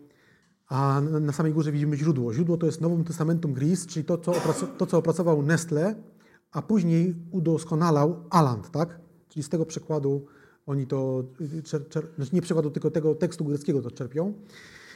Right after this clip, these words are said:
„Gdzie jest kropka i co robi Paweł we dnie i w nocy? Pragnie zobaczyć Tymoteusza, czy wspomina go w modlitwach?” Pytanie trzecie. „Gdy zachowuję nieprzerwaną pamięć o Tobie w moich modlitwach,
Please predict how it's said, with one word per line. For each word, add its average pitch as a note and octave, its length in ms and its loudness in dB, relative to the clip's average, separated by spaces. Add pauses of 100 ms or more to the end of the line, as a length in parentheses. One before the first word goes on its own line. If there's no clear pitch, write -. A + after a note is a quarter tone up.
(100)
„Gdzie E3 180 4
jest G#3 120 6
kropka G3+ 340 0
i F3 40 0
co - 120 -2
robi D#3+ 180 2
Paweł D#3 240 0
we C#3+ 220 0
dnie C#3+ 180 2
i C#3+ 80 0
w D3 60 0
nocy? C#3+ 320 0
Pragnie D#3 300 0
zobaczyć C#3+ 420 -2
Tymoteusza, D3 720 -2
czy G3 120 -2
wspomina D3+ 380 0
go C#3+ 100 0
w C3 40 -4
modlitwach?” B2+ 460 -6
Pytanie F3 440 0
trzecie. - 340 -4 (920)
„Gdy D#3+ 140 4
zachowuję G3 640 6 (120)
nieprzerwaną F3 640 4
pamięć G#3 400 4
o - 60 -6
Tobie B2+ 260 -2
w B2+ 60 -2
moich D3 260 2
modlitwach, C#3 640 -4